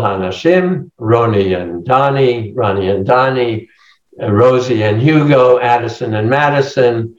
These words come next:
uh, Jeannie and Kevin, Samantha and, uh, Frank, all of them, they all went back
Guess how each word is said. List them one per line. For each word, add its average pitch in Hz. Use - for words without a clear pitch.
uh, -
Jeannie 135
and 113
Kevin, 147
Samantha 143
and, 120
uh, 101
Frank, 139
all 247
of -
them, 196
they -
all 208
went 185
back 160